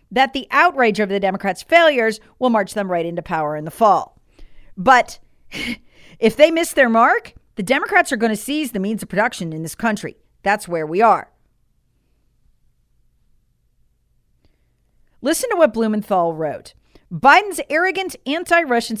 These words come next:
and this guy's a liberal. Biden's arrogant anti-Russian sanctions have amounted to a price hike on working-class Americans that have so far failed to weaken the Russian economy. His neocon policy accelerates the process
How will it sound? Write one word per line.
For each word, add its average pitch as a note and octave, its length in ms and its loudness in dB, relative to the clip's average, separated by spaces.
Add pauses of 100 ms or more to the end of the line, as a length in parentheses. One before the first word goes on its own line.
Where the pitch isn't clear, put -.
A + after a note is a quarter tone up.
and D4 120 -2
this F#4 220 -4
guy's D#5 180 -2
a F#4+ 60 0
liberal. E4 480 -2 (460)
Biden's E4 420 4
arrogant F4+ 540 2
anti-Russian B3+ 920 0
sanctions G#3 520 -6
have A#3 140 -8
amounted B3+ 320 -2
to B3 80 -2
a A3 60 -4
price D4+ 340 -2
hike F3+ 320 -6
on G3 140 -6
working-class C#4+ 600 -4
Americans E3 500 -8 (400)
that G#3 160 2
have A#3+ 100 -2
so D#4+ 220 4
far A3 520 2
failed D4 360 2
to C#4+ 80 -4
weaken A3 240 -4
the G#3 80 -2
Russian G3 260 -2
economy. B3 560 -4 (260)
His C4 220 -8
neocon E4 580 -4
policy A#3 460 -2
accelerates C#4 540 -2
the B3+ 80 -6
process G3+ 520 -2